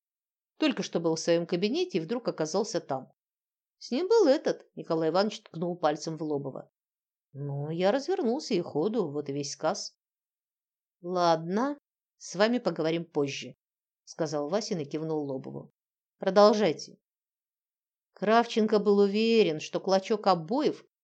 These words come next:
который ему прислали, черная метка. Он утверждал, что такие точно обои были в комнате, где жила девочка. И Игорь верил, что его настигнет возмездие. Он кричал:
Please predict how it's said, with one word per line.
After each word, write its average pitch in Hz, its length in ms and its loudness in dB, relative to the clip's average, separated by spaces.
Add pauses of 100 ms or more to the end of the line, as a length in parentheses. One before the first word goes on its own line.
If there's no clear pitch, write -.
(180)
который 175 380 0
ему 175 200 -2
прислали, 147 540 -2
черная 185 500 0
метка. 170 500 -4 (640)
Он 175 200 -2
утверждал, 175 680 2
что 160 220 -6
такие 196 380 -2
точно 190 420 -2
обои 190 260 2
были 185 220 -2
в - 120 -12
комнате, 160 520 -2
где 160 180 -4
жила 180 260 0
девочка. 165 560 -4 (580)
И 214 180 4
Игорь 202 220 6
верил, 214 360 2
что - 160 -4
его 190 180 0
настигнет 190 560 -4
возмездие. 185 720 -2 (480)
Он 180 200 -2
кричал: 180 640 -4